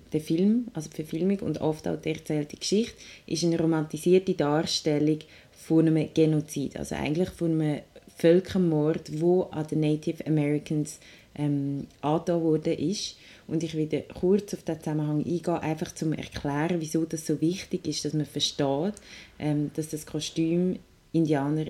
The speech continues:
Indianerin eigentlich völlig daneben ist. Kurz gesagt, wieso ist es daneben, man würde auch nicht als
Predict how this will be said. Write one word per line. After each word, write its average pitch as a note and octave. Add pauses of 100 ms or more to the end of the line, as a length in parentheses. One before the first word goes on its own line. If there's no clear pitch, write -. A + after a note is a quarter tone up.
Indianerin D3+ (320)
eigentlich D#3+
völlig D3
daneben C#3
ist. - (520)
Kurz B3
gesagt, F3
wieso E3+
ist -
es -
daneben, D#3 (200)
man D#3+
würde D#3 (100)
auch D3+
nicht E3+ (100)
als D3